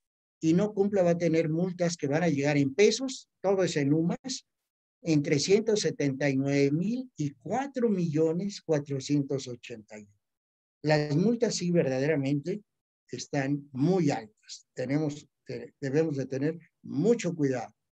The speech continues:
La Secretaría del Trabajo dará vista de hechos a autoridades competentes. Claro,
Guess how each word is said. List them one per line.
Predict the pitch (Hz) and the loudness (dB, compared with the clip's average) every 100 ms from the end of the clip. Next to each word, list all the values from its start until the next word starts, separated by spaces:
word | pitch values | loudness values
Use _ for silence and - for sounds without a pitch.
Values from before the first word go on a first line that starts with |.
| _ _ _ _ _ | _ _ _ _ _
La | 151 | 0
Secretaría | 143 165 139 156 151 156 175 | 2 2 2 2 4 4 4
del | 170 | 4
Trabajo | 170 156 190 175 | 2 0 -2 -4
dará | 143 147 175 180 | -2 0 0 -2
vista | - 165 233 - 208 233 - _ _ _ | -6 -4 -4 0 -2 -2 -8 _ _ _
de | 139 147 156 | 0 4 4
hechos | 190 190 214 170 | 2 -2 -6 -2
a | |
autoridades | 139 131 135 127 131 147 143 | -2 -2 -6 -4 0 0 0
competentes. | - 120 123 127 139 123 - - - - | -4 -6 -8 -8 -6 -6 -10 -16 -16 -4
Claro, | 147 151 175 | 0 2 0